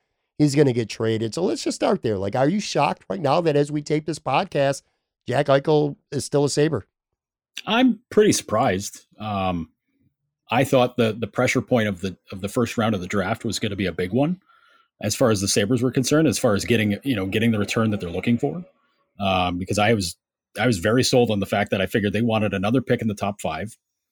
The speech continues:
Speaker 2: um, or the top ten at least,
Speaker 1: Mm-hmm.
Speaker 2: and to be able to, to get your pick of whatever you get from, from whoever trades for him. I, I figured that was as good as done. And I was wrong, <laughs> which is why I don't get into gambling so much because I would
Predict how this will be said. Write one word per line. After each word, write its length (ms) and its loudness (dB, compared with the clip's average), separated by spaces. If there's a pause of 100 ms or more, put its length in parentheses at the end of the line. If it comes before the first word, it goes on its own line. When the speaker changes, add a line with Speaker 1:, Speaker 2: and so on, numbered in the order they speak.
(320)
Speaker 2:
um, 460 -6
or 320 -4
the 160 -8
top 240 0
ten 160 0
at 120 -4
least, 380 -6 (400)
Speaker 1:
Mm-hmm. 140 0
Speaker 2:
and 460 0
to 60 -4
be 120 0
able 120 0
to, 100 -4 (400)
to 140 -2 (360)
get 140 0
your 100 -2
pick 200 -2
of 220 -2
whatever 300 0
you 120 0
get 180 -2
from, 480 -2
from 200 -2
whoever 320 -2
trades 300 -2
for 200 -10
him. 160 -16
I, 280 -2
I 160 2
figured 320 0
that 180 0
was 420 -8 (100)
as 180 -6
good 220 0
as 120 -4
done. 360 -2 (800)
And 440 0
I 120 -2
was 140 -2
wrong, 320 2 (400)
<laughs> 400 0
which 180 4
is 240 4
why 220 4
I 120 4
don't 300 2 (120)
get 100 4
into 140 4
gambling 480 2
so 120 2
much 300 -4
because 300 -2
I 160 2
would 220 -2